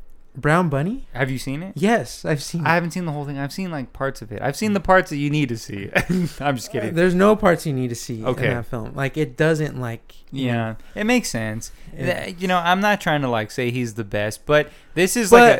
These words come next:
Speaker 2: a, it's,
Speaker 1: it's
Speaker 2: it's,
Speaker 1: like,
Speaker 2: it's,
Speaker 1: so
Speaker 2: it's a
Speaker 1: this is,
Speaker 2: drop in time.
Speaker 1: you know, it's like,
Speaker 2: It's, it's like a capsule.
Speaker 1: exactly, like,
Speaker 2: Yeah.
Speaker 1: it's his first film, like, oh shit, this guy has, like, a different, like, you know, it's like, it's style,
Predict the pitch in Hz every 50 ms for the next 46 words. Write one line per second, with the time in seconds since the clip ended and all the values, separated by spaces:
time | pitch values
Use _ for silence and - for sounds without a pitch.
0 | - - 175 208 190 196 185 190 175 220 196 180 165 147 - 214 208 190 156 -
1 | - 185 165 175 180 175 180 147 - - 120 104 90 85 185 180 185 180 180 180
2 | 190 185 - - 196 175 - - - - - 147 117 110 117 117 - - 165 160
3 | 160 156 131 123 139 151 165 165 - 143 131 135 147 147 135 127 - - - -
4 | 123 113 95 92 - 165 - 175 156 - - 196 190 196 - - - 185 175 170
5 | 170 165 156 147 135 127 - 175 175 180 165 147 - - 175 156 156 156 156 156
6 | - - 151 147 147 143 139 135 143 135 131 131 127 131 120 117 - _ - -
7 | 143 120 - 139 - - 147 131 - - 127 123 120 117 - - 151 147 143 143
8 | - - 139 123 - - 127 120 - - 139 - - - - - 139 135 143 143
9 | 143 143 143 143 135